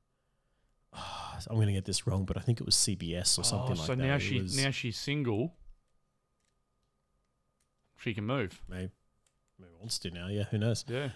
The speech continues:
Speaker 1: Um,
Speaker 2: New life.
Speaker 1: but either way, is gonna go to, and it makes sense for her too as well, 'cause she's what? Lo-, Lois Lane's sister.
Speaker 2: Yeah.
Speaker 1: Sam's daughter. Makes sense in the storyline, you know?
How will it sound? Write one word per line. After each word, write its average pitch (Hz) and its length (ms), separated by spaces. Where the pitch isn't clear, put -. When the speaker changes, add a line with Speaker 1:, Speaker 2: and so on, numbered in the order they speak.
Speaker 1:
Um, 143 420
Speaker 2:
New 117 160
life. 123 220
Speaker 1:
but - 220
either 143 220
way, 120 360
is 127 180
gonna 127 220
go 117 260
to, 110 280
and 156 140
it 180 60
makes 202 260
sense 180 260
for 151 100
her 110 80
too 123 160
as 113 80
well, 90 100
'cause 120 260
she's - 240
what? 110 260
Lo-, 135 120
Lois 147 280
Lane's 101 520
sister. 110 420
Speaker 2:
Yeah. 120 240
Speaker 1:
Sam's 113 500
daughter. - 380
Makes 165 320
sense 117 280
in 104 60
the 92 80
storyline, 104 680
you 110 80
know? 151 200